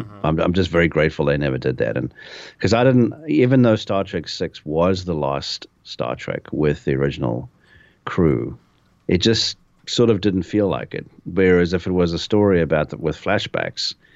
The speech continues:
Speaker 2: it would be from the beginning of the movie, you're looking at these people who aren't gonna be playing themselves anymore, f-, you know, they, and they, and they wouldn't have played themselves throughout the whole film. It would have just been flashbacks. So I'm just glad that they went with a storyline instead.
Speaker 1: Yeah, I, I could see that. Um,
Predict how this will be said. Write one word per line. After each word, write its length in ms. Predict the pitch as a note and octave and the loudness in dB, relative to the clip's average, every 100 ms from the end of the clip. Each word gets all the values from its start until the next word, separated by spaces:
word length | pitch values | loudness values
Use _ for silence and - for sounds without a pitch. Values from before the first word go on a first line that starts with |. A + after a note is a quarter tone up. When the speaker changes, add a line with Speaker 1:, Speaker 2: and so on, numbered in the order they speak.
| _ _ | _ _
Speaker 2:
it 100 | F2+ | 0
would 120 | F#2 F2 | 0 2
be 120 | F2+ | 0
from 240 | - A2+ | 2 2
the 60 | G#2+ | 4
beginning 400 | F2+ F2 F#2+ F#2+ | 2 0 0 2
of 80 | E2 | 0
the 60 | |
movie, 340 | D#2 G2 E2+ D#2 | 0 0 2 0
you're 140 | D#2+ | 2
looking 240 | F2 - D#2+ | 0 0 0
at 60 | |
these 140 | D#2 D2+ | 0 -2
people 300 | F2+ D#2+ D2+ | -2 0 2
who 140 | E2 | 2
aren't 180 | D#2+ E2+ | 2 2
gonna 140 | D2 | 0
be 120 | C#2+ D2+ | 0 -2
playing 280 | D#2 D#2 | 0 0
themselves 420 | D2 C2 A#1+ A#1 C2 | 0 -2 -2 -2 -2
anymore, 480 | B1+ B1 A1 A#1 - - | -4 -2 -4 -4 -10 -18
f-, 100 | - | -10
you 80 | - | -6
know, 140 | - C#2 | -2 0
they, 100 | C#2+ D#2+ E2 G2 | 0 2 2 4
and 100 | F#2+ | 4
they, 120 | F#2 E2 - - - - G2 | 4 0 -10 -20 -20 -4 2
and 80 | |
they 80 | G2 | 4
wouldn't 240 | F#2 A2 F#2+ | 4 4 4
have 80 | D#2 | 2
played 220 | D#2+ C#2+ | 0 0
themselves 580 | D2 - B1+ G1+ - - _ | -2 -2 -2 -2 -6 -14 _
throughout 280 | - D#2 C2+ | -4 -2 0
the 80 | C2 | -2
whole 140 | C#2 B1+ | -2 -2
film. 320 | F2 C#2 G1+ | -4 -4 -2
It 40 | C2 | -4
would 100 | C2 | -4
have 100 | C2+ | -4
just 160 | C#2 | -4
been 120 | - B1+ | -2 -2
flashbacks. 520 | C#2 C2 - G1+ G1+ | -2 -2 -2 -4 -4
So 260 | - G#1+ G1+ - _ _ - - - - | -2 0 0 -8 _ _ -18 -18 -20 -4
I'm 100 | E2+ | 0
just 160 | F2 | 2
glad 240 | - D#2 D2 | 2 2 2
that 120 | C2+ | 2
they 100 | D2 | 2
went 240 | C#2 D2 | 2 0
with 140 | C#2+ B1 | 0 0
a 40 | |
storyline 540 | C2 - B1+ B1+ B1 B1 | 0 2 2 2 0 -4
instead. 380 | B1+ - - - _ _ _ _ _ - | -6 -4 -6 -8 _ _ _ _ _ -6
Speaker 1:
Yeah, 280 | A#3+ A3 - | -2 -2 0
I, 80 | B3 | -2
I 40 | |
could 160 | - A#3 | -2 -8
see 180 | E3+ C3+ | -8 -8
that. 280 | A#2+ A#2+ - | -6 -8 -6
Um, 580 | B2+ A#2+ A#2+ A#2+ A#2 | -6 -4 -6 -8 -14